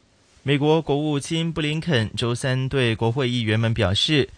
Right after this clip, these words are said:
拜登政府正在考虑将俄罗斯列为支持恐怖主义的国家，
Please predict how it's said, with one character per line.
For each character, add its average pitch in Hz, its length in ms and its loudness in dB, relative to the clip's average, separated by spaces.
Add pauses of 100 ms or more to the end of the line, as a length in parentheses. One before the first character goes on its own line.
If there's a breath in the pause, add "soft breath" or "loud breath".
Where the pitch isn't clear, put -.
(340 soft breath)
拜 151 100 0
登 151 160 2
政 147 200 0
府 127 120 0
正 143 160 -2
在 127 140 2
考 127 160 0
虑 127 160 0
将 143 240 -2
俄 127 80 -2
罗 135 140 0
斯 165 160 -4
列 160 160 0
为 110 200 0
支 156 220 -2
持 151 180 -4
恐 107 220 0
怖 120 160 0
主 98 240 -2
义 104 160 -2
的 95 100 -4
国 104 160 0
家， 165 300 2